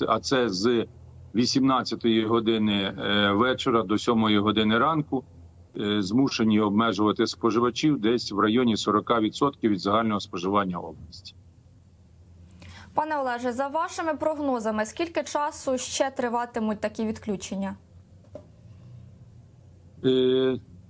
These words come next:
Speaker 1: на жаль, я не можу конкретно відповісти на це питання, тому що, е, від, це залежить від, е, відключення залежить від багатьох факторів. Перше, це,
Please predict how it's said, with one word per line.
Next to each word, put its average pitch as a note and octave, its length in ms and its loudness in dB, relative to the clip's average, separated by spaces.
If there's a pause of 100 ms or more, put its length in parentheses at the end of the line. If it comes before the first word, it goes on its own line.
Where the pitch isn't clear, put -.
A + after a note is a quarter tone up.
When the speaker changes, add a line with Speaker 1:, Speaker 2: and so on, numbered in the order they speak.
Speaker 1:
на C#3+ 160 2
жаль, F#3+ 200 2
я F3+ 140 2
не F3 80 4
можу D#3 260 2
конкретно D#3 480 0
відповісти D#3 600 0
на D3+ 140 2
це D3+ 200 0
питання, D3+ 560 0
тому C#3+ 260 0
що, D3 140 0
е, B2+ 1040 2
від, B2 160 -2 (260)
це C#3+ 540 2
залежить A#2+ 680 0
від, A2+ 120 -2 (460)
е, A2+ 600 4
відключення C3 520 2
залежить A#2+ 420 0
від A2 120 0
багатьох A2+ 400 0
факторів. F2+ 540 -4
Перше, C3+ 340 -2
це, B2 360 0